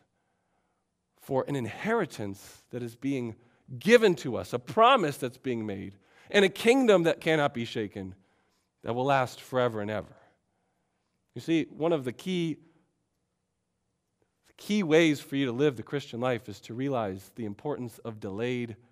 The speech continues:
gratification. Can you be patient enough to wait?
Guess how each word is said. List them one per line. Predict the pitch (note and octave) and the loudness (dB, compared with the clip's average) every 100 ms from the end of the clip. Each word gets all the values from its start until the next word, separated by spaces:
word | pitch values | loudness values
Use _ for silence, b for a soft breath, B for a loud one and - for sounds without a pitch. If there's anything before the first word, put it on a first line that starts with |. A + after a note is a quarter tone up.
| - | -16
gratification. | A2+ A#2 G#2+ - F2+ F#2 F2 - - _ _ _ _ _ _ _ _ _ _ - | -6 -4 -4 -10 -14 -14 -14 -18 -20 _ _ _ _ _ _ _ _ _ _ -10
Can | B2+ | -6
you | |
be | E3 A#2 | -4 -6
patient | - C#3+ D3 E3 - | -4 -6 -6 -8 -8
enough | C#3+ D3+ D3+ _ | -6 -6 -8 _
to | - | -14
wait? | G#2+ A#2 C3+ - | -10 -8 -10 -14